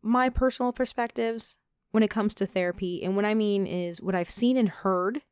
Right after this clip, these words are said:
in all forms of media, and just discussing if there were any prior experiences that I may have had. For me, as a Black woman, it felt like therapy was something that you saw on T V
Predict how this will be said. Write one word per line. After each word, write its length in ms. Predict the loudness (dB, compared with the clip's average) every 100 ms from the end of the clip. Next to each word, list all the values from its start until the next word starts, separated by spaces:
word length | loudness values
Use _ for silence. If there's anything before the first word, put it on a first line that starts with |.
| _ _ -4
in 280 | 0 0 0
all 120 | -2
forms 380 | -2 -2 -2 -2
of 60 | -2
media, 440 | -2 -4 -4 -6 -8 _ _
and 400 | 0 2 2 -2
just 220 | -2 -4
discussing 460 | -4 -4 -2 -2 -4
if 100 | 0
there 160 | 2 4
were 80 |
any 180 | 2 0
prior 360 | 0 0 2 2
experiences 640 | -2 -4 -4 -4 -6 -6
that 120 | -4
I 100 | -2
may 160 | -4 -6
have 100 | -8
had. 340 | -10 -10 -10 -16 _ _ _ _ _ _ _ _
For 200 | 2 4
me, 380 | 4 4 0 0
as 120 | 0
a 60 | 0
Black 300 | -2 -4 -4
woman, 320 | -6 -6 -8 -2
it 180 | -2 0
felt 220 | 0 2
like 220 | 0 0
therapy 760 | -4 -2 0 2 0 -4 -4 -4
was 240 | -2 -2
something 360 | 0 -2 0 -2
that 120 | -2
you 100 | -6
saw 320 | -4 0 0
on 120 | -2
T 240 | -4 -6 -4
V 420 | -4 -6 -6 -10